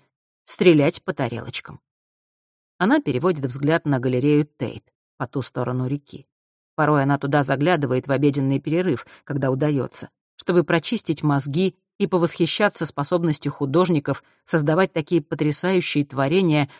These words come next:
включив своё воображение. Воображение.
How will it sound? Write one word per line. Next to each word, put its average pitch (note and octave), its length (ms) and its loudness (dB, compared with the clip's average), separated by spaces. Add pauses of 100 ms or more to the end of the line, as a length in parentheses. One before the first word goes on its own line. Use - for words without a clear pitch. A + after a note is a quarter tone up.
включив D#3+ 420 0
своё D#3 340 0
воображение. D#3+ 800 -4 (840)
Воображение. D#3 1300 -10